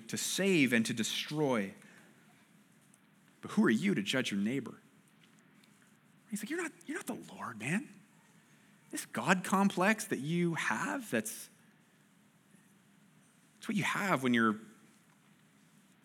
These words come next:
tearing people down. You're judging other people and thinking you're superior to them and they're below you.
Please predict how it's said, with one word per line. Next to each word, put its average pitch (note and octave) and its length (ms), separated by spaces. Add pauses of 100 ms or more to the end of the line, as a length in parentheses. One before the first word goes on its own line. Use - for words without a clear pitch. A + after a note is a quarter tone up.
(140)
tearing F#3+ 320
people C#3+ 220
down. C#3+ 400 (2000)
You're A#2+ 80
judging F3 380
other D3+ 160
people D3+ 480
and G2+ 220
thinking F3 280
you're D#3 120
superior D#3 580
to A#2+ 100
them A2 200
and G2+ 100
they're D#3 160
below B2+ 380
you. C3 400